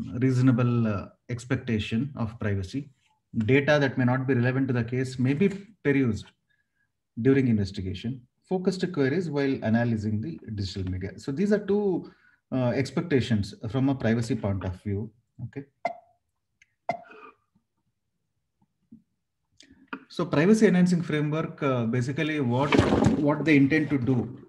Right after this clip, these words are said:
Should not perform significant number of additional tasks that would invade the privacy of the user of that particular computer or mobile phone.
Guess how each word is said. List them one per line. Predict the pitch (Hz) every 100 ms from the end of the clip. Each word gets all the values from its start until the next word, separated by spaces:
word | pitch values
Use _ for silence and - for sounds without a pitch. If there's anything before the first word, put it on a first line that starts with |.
| - - _ 113 - _ _ _ -
Should | -
not | 175 208 -
perform | 175 - 185
significant | 180 160 165 175 175
number | 156 151
of | 151
additional | 139 120 147 170 151
tasks | - 151 165
that | 147 127
would | 139
invade | 127 131 151 147
the | 143
privacy | 127 123 131 143
of | 131 117
the | 135
user | 127 120 120 135
of | 147 135
that | 131 -
particular | 107 117 127
computer | 101 107 110 127 131 139
or | 123
mobile | 110 104 117 113
phone. | - 139 180